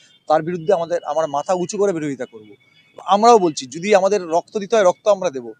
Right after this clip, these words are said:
কিন্তু আমেরিকার কাছে ভারতবর্ষকে বিক্রি, আমরা, আমরা দ্বিতীয়বার পরাধীনতার যে মোদী যে পরাধীনতা ক-, ক-, চেষ্টা করছে নতুন ব্রিটিশ হয়ে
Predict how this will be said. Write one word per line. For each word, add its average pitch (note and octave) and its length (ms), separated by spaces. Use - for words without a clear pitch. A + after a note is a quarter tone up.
কিন্তু D#3+ 200
আমেরিকার F3 380
কাছে F#3 180
ভারতবর্ষকে D3+ 420
বিক্রি, D3 240
আমরা, D#3+ 200
আমরা F3+ 220
দ্বিতীয়বার F3+ 960
পরাধীনতার F3 460
যে D3 100
মোদী C#3+ 360
যে E3+ 100
পরাধীনতা E3 420
ক-, - 260
ক-, D#3+ 80
চেষ্টা E3+ 260
করছে F#3 260
নতুন F#3 260
ব্রিটিশ F3 320
হয়ে A#3 140